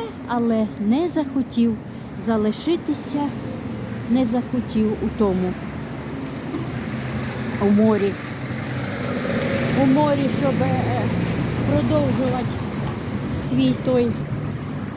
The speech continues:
е, як сказати, ну, свою службу, свою кар'єру.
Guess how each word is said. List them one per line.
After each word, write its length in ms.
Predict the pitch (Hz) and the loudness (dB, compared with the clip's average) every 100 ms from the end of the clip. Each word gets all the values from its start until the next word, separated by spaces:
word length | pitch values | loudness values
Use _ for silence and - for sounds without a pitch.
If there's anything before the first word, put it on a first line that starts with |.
| - - - - - - 196 | -8 -8 -6 -4 -4 -2 0
е, 480 | 196 - 202 - - - 226 220 226 - - - 196 | 0 0 0 0 0 0 0 0 0 -2 0 2 2
як 120 | 185 | 0
сказати, 520 | - - 196 196 196 - - - - - 147 - - - - - - | 0 2 2 2 2 2 2 0 0 0 0 0 2 0 0 0 2
ну, 120 | 453 403 | 2 2
свою 380 | - 294 269 | 2 2 2
службу, 720 | 240 285 330 339 247 240 285 254 - - - - - - - - - - | 2 4 4 4 2 2 2 2 0 -2 0 2 2 2 0 4 4 4
свою 440 | 262 262 269 254 240 | 4 4 4 4 4
кар'єру. 800 | 240 240 233 277 294 254 262 | 2 4 4 4 4 2 2